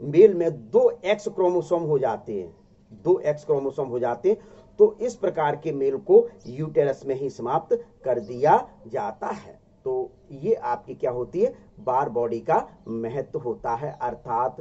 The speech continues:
बार body का पता करके मुख्य रूप से amniocentesis technique द्वारा।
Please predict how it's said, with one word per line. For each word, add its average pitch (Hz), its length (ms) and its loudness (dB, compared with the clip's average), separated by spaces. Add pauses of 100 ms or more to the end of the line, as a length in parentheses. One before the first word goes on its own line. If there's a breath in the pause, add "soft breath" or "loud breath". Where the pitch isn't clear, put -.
(360 soft breath)
बार 131 340 0
body 123 340 -2
का 123 160 -2
पता 131 340 -6
करके 131 480 -4 (300 loud breath)
मुख्य 120 240 -8
रूप 120 140 -8
से - 200 -8 (100)
amniocentesis 139 920 -4 (120)
technique 170 440 -2
द्वारा। 123 320 0